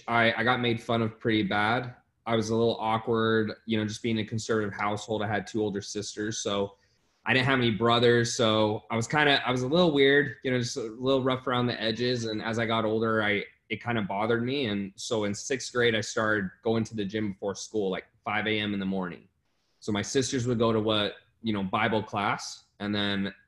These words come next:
my mom would take me to the gym. I work out, and then after class, she'd pick them up, pick me up, and take me to school.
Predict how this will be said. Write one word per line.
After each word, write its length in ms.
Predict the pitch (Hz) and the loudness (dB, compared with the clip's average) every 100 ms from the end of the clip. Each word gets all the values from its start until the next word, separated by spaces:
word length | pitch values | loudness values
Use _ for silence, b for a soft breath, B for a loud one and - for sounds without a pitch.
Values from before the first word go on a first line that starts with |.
| _ | _
my 160 | 107 107 | -4 -2
mom 240 | 110 110 | 0 0
would 80 | 107 | -2
take 180 | 120 113 | -2 -4
me 80 | 104 | -6
to 120 | 113 | -4
the 100 | 104 | -4
gym. 320 | 104 120 117 | -2 -2 -2
I 100 | 104 | -2
work 240 | 101 95 | -2 -4
out, 320 | 101 139 170 104 | -2 -2 -2 -2
and 80 | |
then 100 | 107 | -2
after 220 | 107 107 - | -2 -4 -8
class, 320 | 110 107 - | -4 -4 -4
she'd 160 | 104 | -10
pick 140 | 107 - | -10 -6
them 120 | 101 | -4
up, 220 | 110 - - - | -4 -8 -20 -8
pick 140 | 110 | -6
me 140 | 107 117 | -2 -2
up, 160 | 120 | -4
and 80 | 95 | -6
take 200 | 117 - | -6 -6
me 120 | 95 | -8
to 60 | 82 | -12
school. 420 | - 110 95 - | -10 -4 -4 -6